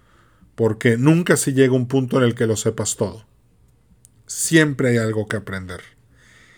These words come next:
Y la verdad es que yo también aprendí muchísimo de ellos, y estoy muy agradecido con Luis Quijano por, por haber, este,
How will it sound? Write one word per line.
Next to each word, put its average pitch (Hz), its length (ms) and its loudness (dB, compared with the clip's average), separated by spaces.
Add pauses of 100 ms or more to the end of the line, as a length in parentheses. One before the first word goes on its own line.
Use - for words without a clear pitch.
(220)
Y 117 60 -2
la 117 120 4
verdad 135 200 10
es - 80 2
que 127 100 0
yo 143 160 8
también 151 300 4
aprendí 123 340 0
muchísimo 117 600 -2
de 107 100 0
ellos, 127 460 -6 (640)
y 113 80 -6
estoy 123 240 2
muy 127 160 4
agradecido 113 600 2
con 95 320 -8
Luis 120 180 0
Quijano 117 480 -2
por, 104 320 -12 (840)
por 107 180 -2
haber, 117 340 4
este, - 520 -6